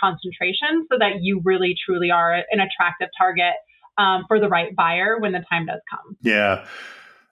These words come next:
Speaker 2: That would kind of parlay into the next question I had, which is really transition or exit planning, right? Which is a lot what we do, but it's like,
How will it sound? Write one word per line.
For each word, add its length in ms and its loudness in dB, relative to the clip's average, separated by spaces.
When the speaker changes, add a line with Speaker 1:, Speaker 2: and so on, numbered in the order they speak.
Speaker 2:
That 160 4
would 200 2
kind 240 2
of 160 2
parlay 640 4
into 240 -2
the 160 -4
next 300 -2
question 400 0
I 100 0
had, 240 2
which 160 -2
is 120 -2
really 260 2
transition 760 0
or 180 -4
exit 400 0
planning, 440 0
right? 400 2
Which 180 -2
is 120 -2
a 40 2
lot 180 4
what 140 0
we 140 4
do, 200 2
but 160 2
it's 140 0
like, 160 2